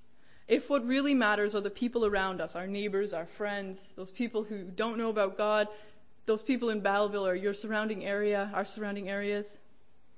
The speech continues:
then how do we stay focused on what really matters? How do we stay focused on valuing those people? Because, you know, in and of myself, I tend to be more of a Jonah sometimes. I tend to try to stay in what the area that I'm comfortable in.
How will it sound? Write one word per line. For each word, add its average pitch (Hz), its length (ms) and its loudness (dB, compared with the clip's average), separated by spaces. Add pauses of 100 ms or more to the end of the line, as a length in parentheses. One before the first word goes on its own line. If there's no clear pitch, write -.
(840)
then 220 140 -2
how 277 260 4
do 311 100 2
we 262 140 2
stay 233 220 -4
focused 208 420 -2
on 196 120 -4
what 190 180 -2
really 180 180 -4
matters? 160 560 -6 (120)
How 277 140 6
do 294 80 4
we 294 120 4
stay 285 200 0
focused 220 500 2
on 202 120 -4
valuing 196 460 2
those 185 200 -6
people? 185 520 -4 (240)
Because, 269 260 2
you 285 80 6
know, 277 120 6
in 294 180 4
and 311 120 6
of 262 120 4
myself, 226 720 4 (420)
I 226 100 8
tend 285 240 4
to 277 60 -2
be 247 120 4
more 226 180 4
of 208 80 -2
a 202 40 -6
Jonah 220 380 2
sometimes. - 760 -8 (840)
I 220 100 2
tend 247 240 2
to 240 60 -6
try 233 220 2
to 226 80 -2
stay 240 380 2
in 220 140 -2
what 214 240 6
the 202 120 -4
area 226 320 6
that 208 140 4
I'm 196 120 0
comfortable 208 540 -2
in. 170 280 -4